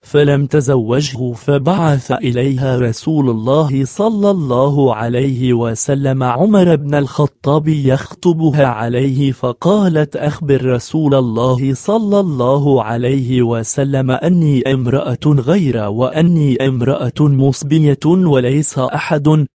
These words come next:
أحد من أوليائي شهدا." فأتى رسول الله صلى الله عليه وسلم فذكر له ذلك، فقال: "ارجع إليها فقل لها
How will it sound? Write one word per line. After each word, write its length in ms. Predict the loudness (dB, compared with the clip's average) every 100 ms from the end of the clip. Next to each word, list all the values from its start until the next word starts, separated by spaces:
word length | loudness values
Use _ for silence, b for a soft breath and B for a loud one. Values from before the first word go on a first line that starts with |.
| _ _ _
أحد 360 | -6 -2 0 2
من 360 | 2 2 -2
أوليائي 1000 | -2 -2 0 0 0 0 -2 -2 2 2
شهدا." 560 | 0 0 0 2 2 0
فأتى 560 | 0 0 0 -2 0 0
رسول 480 | 0 -2 -2 2
الله 600 | 2 0 0 0 0 -2
صلى 440 | -4 -2 -2 0 0
الله 640 | 0 0 0 2 2 0
عليه 580 | 0 -2 0 -2 0 0
وسلم 760 | 0 -2 -4 -4 -2 0 -2 -2
فذكر 760 | -2 -2 2 0 2 0 0
له 400 | 0 2 2 2
ذلك، 420 | 0 -2 -4 -4 -4
فقال: 600 | -2 -6 0 2 2 4
"ارجع 680 | 2 2 0 2 2 0 0
إليها 540 | -2 0 0 0 -2
فقل 480 | 0 -4 0 -2 2
لها 340 | 2 4 2